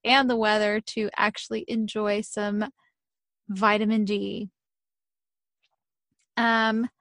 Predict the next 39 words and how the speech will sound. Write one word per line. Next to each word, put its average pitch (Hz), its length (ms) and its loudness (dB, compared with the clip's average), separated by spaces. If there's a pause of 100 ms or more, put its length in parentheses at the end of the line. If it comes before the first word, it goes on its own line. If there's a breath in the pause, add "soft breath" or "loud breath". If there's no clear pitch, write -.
(540)
what 403 120 -2
else 320 280 0
is 196 80 -12
going 202 340 -6
on 202 160 -2
with 202 180 -8
us? 214 640 -6 (1200)
Uh, 240 600 -8 (1900 soft breath)
work 254 320 2
is 294 140 -4
picking 247 340 0
back 220 220 0
up. 226 200 0
We're 233 120 -2
doing 233 280 -2
more 226 160 0
elected 214 480 -2
surgeries 214 540 -4
in 220 80 -2
the 220 80 0
hospital, 214 640 -4
so 240 180 -8
that's 233 260 -6
always 226 320 -4
a 233 60 -8
good 220 260 -8
thing. 220 460 -2 (800 soft breath)
Um, 254 460 -2 (920)
yeah, 277 480 -4
I'm 247 220 2
really 294 260 2
trying 269 380 0
to 262 80 -2
spend 254 420 -2
a 240 60 0
lot 233 260 2
of 233 140 -4
time 233 320 -2
and 226 100 -6